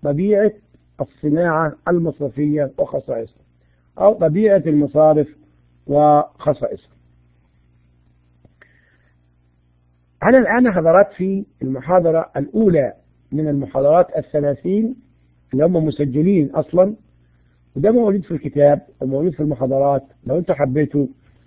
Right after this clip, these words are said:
آه، تطلعوا على المحاضرات، لما تدخل طبعًا أنتوا المستوى الثامن عارفين أن المحاضرات بتكون موجودة في النظام،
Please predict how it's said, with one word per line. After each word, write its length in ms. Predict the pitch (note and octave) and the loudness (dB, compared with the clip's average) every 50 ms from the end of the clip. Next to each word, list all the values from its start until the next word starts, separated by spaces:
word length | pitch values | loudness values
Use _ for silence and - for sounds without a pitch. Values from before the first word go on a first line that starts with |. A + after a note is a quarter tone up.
| _ _ _ - | _ _ _ -6
آه، 120 | B2+ C3+ C3+ | -4 -4 -4
تطلعوا 500 | C3 C3+ - - - E3 E3+ D#3+ D3 C#3+ | -4 -6 -4 0 2 4 4 4 4 6
على 100 | D3+ D3 | 4 4
المحاضرات، 640 | C#3+ D3 C#3 - C3+ C#3 C#3+ D3 D#3+ F3 F#3+ G3+ - - - _ _ _ _ _ _ _ - | 4 2 0 0 0 2 4 6 6 6 4 4 2 -4 -20 _ _ _ _ _ _ _ -2
لما 220 | C#3 D#3 D#3+ D#3 | 0 0 2 0
تدخل 320 | C#3+ - G3 E3+ - D#3 - | -2 -4 -6 -6 -6 -2 0
طبعًا 220 | D#3 D3+ D3 D3 | 2 2 4 2
أنتوا 180 | D#3 C#3+ C#3 C3+ | 0 0 -2 -4
المستوى 260 | C#3 C3 - D3 C#3+ | -6 -2 0 0 0
الثامن 380 | C#3 - - D#3 E3+ F#3 F#3+ F#3 | 0 0 0 0 0 0 0 -2
عارفين 460 | F#3 F3+ E3 - F#3+ F3+ D3 D3 D3 - _ _ _ _ _ _ _ - | -2 -4 -2 -2 0 0 0 -2 -4 -8 _ _ _ _ _ _ _ -4
أن 80 | D3+ E3+ | -2 0
المحاضرات 440 | F3 E3 E3 C#3 C3 C#3+ D3+ E3+ D#3+ | 0 0 0 0 2 2 2 2 2
بتكون 340 | D3 C3 - - D#3+ D3+ D3 | 0 -2 -6 -4 -2 -2 0
موجودة 500 | C#3+ C#3 C3+ C#3+ D#3 D3 D3 C#3+ A#2+ - _ _ _ _ _ _ _ _ _ _ _ - - _ | 0 0 0 0 0 0 0 0 -2 -4 _ _ _ _ _ _ _ _ _ _ _ -20 -14 _
في 280 | - C#3+ C#3+ D3+ - - | -2 -2 0 0 -2 -2
النظام، 560 | C3+ C#3 C#3 B2+ C3 D3+ D#3+ E3+ F#3 G3+ | -4 -4 -4 -2 -2 0 0 0 0 -2